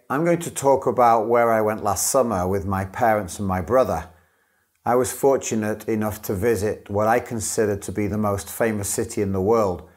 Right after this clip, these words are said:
New York. The reason we went was because my parents were celebrating their twenty-fifth wedding anniversary,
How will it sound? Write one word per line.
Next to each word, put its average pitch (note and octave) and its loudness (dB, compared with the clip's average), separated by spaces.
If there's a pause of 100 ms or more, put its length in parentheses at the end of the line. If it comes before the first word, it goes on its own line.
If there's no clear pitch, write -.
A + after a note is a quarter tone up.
(240)
New A2 0
York. G#2+ 0 (320)
The A2+ 2
reason D#3+ 4
we A2 -2
went G2+ -2
was A#2 0
because A2 -4
my A2 -2
parents B2+ 0
were G#2 -6
celebrating A2 0
their G#2+ 0
twenty-fifth A2+ -4
wedding A#2+ 2
anniversary, F#2+ -4